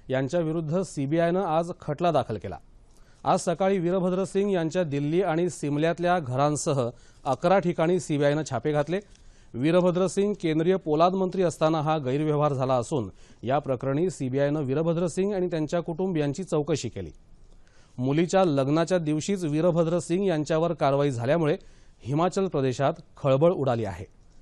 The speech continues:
तत्कालीन संयुक्त पुरोगामी आघाडी सरकारच्या कारकिर्दीत दोन हजार नऊ ते दोन हजार अकरा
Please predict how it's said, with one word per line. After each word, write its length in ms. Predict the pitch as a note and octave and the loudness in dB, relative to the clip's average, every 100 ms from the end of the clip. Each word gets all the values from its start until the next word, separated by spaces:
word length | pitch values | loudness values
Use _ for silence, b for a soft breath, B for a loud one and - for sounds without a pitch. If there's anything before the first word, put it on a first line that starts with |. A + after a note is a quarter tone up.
| b b - | b b -4
तत्कालीन 400 | D3+ - F#3 G#3 | -4 2 2 2
संयुक्त 400 | G3+ F3 F#3 F#3 | 2 2 0 0
पुरोगामी 520 | G3+ F3 F3+ F3+ F3+ F#3+ | -2 0 0 2 2 2
आघाडी 320 | D#3+ E3 F3 | 2 0 0
सरकारच्या 540 | E3 D#3+ E3 E3 F3 | -2 0 -2 0 -2
कारकिर्दीत 560 | D#3 C#3 C3 D#3 D3+ E3 - | 0 -2 0 -2 -2 -4 -6
दोन 300 | G#2+ B2+ D#3+ | -4 -2 0
हजार 320 | D3+ D3+ D#3 | 2 2 2
नऊ 340 | C3 D3 D3+ F3+ b b | 2 2 0 -2 b b
ते 80 | D3 | -2
दोन 280 | C3+ C3+ E3 | 0 0 0
हजार 240 | D#3 E3+ E3+ | 2 0 0
अकरा 340 | C#3+ C#3 D#3+ | -2 4 4